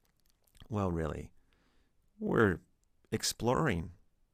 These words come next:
We're gonna stumble. It's surely going to happen.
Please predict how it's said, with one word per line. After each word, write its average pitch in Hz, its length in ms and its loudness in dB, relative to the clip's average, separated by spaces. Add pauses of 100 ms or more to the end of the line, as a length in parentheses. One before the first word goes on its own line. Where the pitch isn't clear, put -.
(1040)
We're 120 100 -6
gonna 120 180 2
stumble. - 640 -2 (920)
It's - 180 -4
surely 165 400 2
going 78 240 -2
to 78 60 -8
happen. 107 460 -6